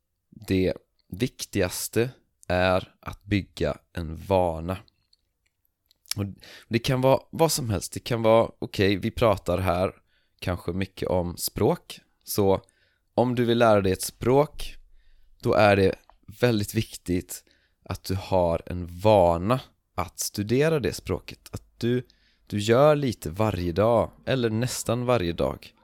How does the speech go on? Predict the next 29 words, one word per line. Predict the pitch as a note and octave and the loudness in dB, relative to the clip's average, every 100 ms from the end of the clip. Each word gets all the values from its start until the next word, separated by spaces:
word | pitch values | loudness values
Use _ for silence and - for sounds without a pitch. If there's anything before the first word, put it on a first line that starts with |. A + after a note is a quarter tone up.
| _ _ | _ _
under | - G2+ F#2+ | -6 -2 2
en | G2 F#2 | 2 4
lång | F#2+ F2+ E2+ | 2 2 -2
tid. | - - A#2 D#2 - _ _ _ | -6 -2 -2 -2 -8 _ _ _
Du | F#2+ | -12
bygger | F2 G2+ E2 E2 | -4 -2 -2 -4
en | E2+ E2+ | -6 -2
vana. | G2+ F#2+ E2 F2+ G2+ - _ _ - - _ _ _ _ | 2 2 0 -2 -6 -12 _ _ -20 -20 _ _ _ _
Och | - | -10
det | F#2 A#2 A#2 | 0 4 6
är | G#2 | 6
någonting | G2 F2 F2 E2 | 2 -2 -4 -4
som | - E2 D2+ - - | -6 -6 -8 -12 -8
en | F#2 | -8
journal | - E2+ D#2 D2 | -6 -2 -2 -2
kan | - E2 | -6 -4
hjälpa | F#2+ G#2 - A#2 | -2 -4 -2 -2
mycket | C3 - - | -2 -6 -10
med. | D#2+ - _ | -10 -12 _
Men | - B2+ | -4 -2
det | C#3 | 0
kan | D3+ C#3 | -2 0
vara | C3+ | -2
andra | C3+ A2+ | -2 -2
saker. | - A#2+ - | 0 -2 -2
Det | E2+ | -6
kan | - A2 | -4 -4
vara | F2+ | -4
att | D#2+ | -6